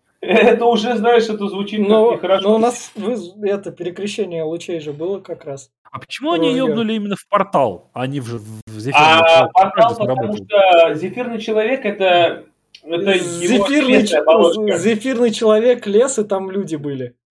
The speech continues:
Speaker 2: Они бы
Speaker 1: Нет.
Speaker 2: ебнули, и там людей, мне кажется, внизу бы задело.
Speaker 1: Нифига бы ничего
Speaker 3: Так
Speaker 1: не
Speaker 3: его
Speaker 1: стало.
Speaker 3: и ебнуло.
Speaker 1: Зефирный человек и рассыпался, и людям похуй. Нет, я про то, что надо было закрыть именно портал, ЗУ запереть там,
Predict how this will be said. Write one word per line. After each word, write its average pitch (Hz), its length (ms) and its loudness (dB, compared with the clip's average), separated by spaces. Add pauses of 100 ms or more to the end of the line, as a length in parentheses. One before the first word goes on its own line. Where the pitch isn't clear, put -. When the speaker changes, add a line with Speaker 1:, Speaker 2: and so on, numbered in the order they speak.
(440)
Speaker 2:
Они 180 180 0
бы 196 120 -2
Speaker 1:
Нет. 175 60 -6 (320)
Speaker 2:
ебнули, 190 240 2
и - 40 4
там 196 220 0
людей, 196 260 0
мне 175 120 -6
кажется, 175 380 -10
внизу 165 260 -8
бы 156 100 -10
задело. 151 440 -4
Speaker 1:
Нифига 214 500 2
бы 233 160 -2
ничего - 180 -2
Speaker 3:
Так 226 80 0
Speaker 1:
не 175 60 -2
Speaker 3:
его 180 60 6
Speaker 1:
стало. - 160 6
Speaker 3:
и 127 140 -2
ебнуло. 135 180 -4
Speaker 1:
Зефирный 131 440 -6
человек 214 440 2
и 202 40 2
рассыпался, 202 720 -2
и 175 160 -2
людям 190 320 -6
похуй. - 380 -4 (160)
Нет, 190 340 2
я 147 460 2
про 185 160 0
то, 185 160 -2
что 175 340 4
надо 185 320 2
было 180 220 -2
закрыть 175 360 -4
именно 165 200 -6
портал, 175 420 2
ЗУ 180 320 -2
запереть 156 540 -2
там, 156 320 0